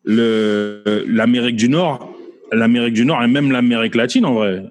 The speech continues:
tu connais toute l'Amérique, a, a, a été construit, la, la, la, la, la fondation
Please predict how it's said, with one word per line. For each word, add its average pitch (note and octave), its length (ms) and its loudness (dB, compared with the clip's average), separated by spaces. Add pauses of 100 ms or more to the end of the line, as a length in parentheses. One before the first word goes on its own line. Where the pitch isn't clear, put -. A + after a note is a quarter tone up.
(240)
tu - 80 -18
connais A#2+ 200 0
toute - 180 -8
l'Amérique, D3+ 600 -2 (520)
a, A#2+ 180 0 (300)
a, C3 260 -2 (100)
a B2 80 0
été D#3+ 340 -2
construit, G3+ 720 0
la, B2 200 0
la, B2 160 2
la, A#2 160 0 (340)
la, A#2+ 200 2
la B2 120 -2
fondation F#3+ 800 0